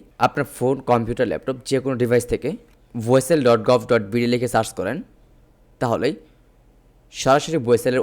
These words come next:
অফিসিয়াল ওয়েবসাইটটি দেখতে পাবেন। দেখতে পাচ্ছেন বাংলাদেশ ওভারসিজ এমপ্লয়মেন্ট অ্যান্ড সার্ভিসেস লিমিটেড, ভোয়েসেল। তো এখান থেকে আপনি নিজেই দেখতে পাবেন বর্তমান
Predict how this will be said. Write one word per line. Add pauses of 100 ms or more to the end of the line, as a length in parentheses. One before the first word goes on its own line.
অফিসিয়াল
ওয়েবসাইটটি
দেখতে
পাবেন। (340)
দেখতে
পাচ্ছেন (120)
বাংলাদেশ (140)
ওভারসিজ (140)
এমপ্লয়মেন্ট
অ্যান্ড (320)
সার্ভিসেস
লিমিটেড, (140)
ভোয়েসেল। (320)
তো
এখান
থেকে (360)
আপনি (100)
নিজেই
দেখতে
পাবেন (260)
বর্তমান